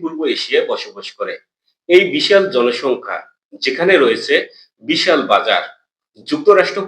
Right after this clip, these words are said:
কখনোই এই বিশাল বাজারকে তাদের হাতছাড়া করতে চায় না, বরং এই বিশাল বাজারকে তারা আরো বেশি বৃদ্ধি করতে চায় ব্যবসা বাণিজ্যের মাধ্যমে।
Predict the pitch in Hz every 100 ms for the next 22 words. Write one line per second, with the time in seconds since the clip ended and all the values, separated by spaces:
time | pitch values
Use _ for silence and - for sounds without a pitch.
0 | - 135 175 180 175 147 139 120 - 180
1 | 156 110 120 120 156 202 - _ _ -
2 | 127 170 156 123 - - 127 117 113 113
3 | 104 104 98 90 87 - _ _ 101 107
4 | 127 170 180 147 139 135 123 170 151 135
5 | 127 139 - 110 131 - _ - 120 123
6 | - 127 160 117 135 - - - _ _
7 | _ _ _ _ 113 165 - - 104 107
8 | 95 104 92 - - _ _ - 117 -
9 | 139 117 117 110 120 107 107 98 - 95